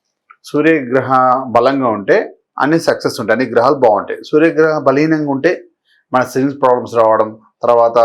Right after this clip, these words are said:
ఆరోగ్య అనారోగ్యం ప్రాబ్లమ్స్ రావడం, హెయిర్స్ అని ఊసిపోవడం, ఇట్లా కొన్ని కొన్ని ఇబ్బందులు అవుతుంటాయి అన్నమాట. ఏమన్నా కూడా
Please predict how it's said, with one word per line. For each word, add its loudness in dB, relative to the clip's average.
ఆరోగ్య 2
అనారోగ్యం -2
ప్రాబ్లమ్స్ -2
రావడం, 0
హెయిర్స్ 0
అని 0
ఊసిపోవడం, -2
ఇట్లా 2
కొన్ని -2
కొన్ని 0
ఇబ్బందులు 0
అవుతుంటాయి 0
అన్నమాట. -6
ఏమన్నా -8
కూడా -10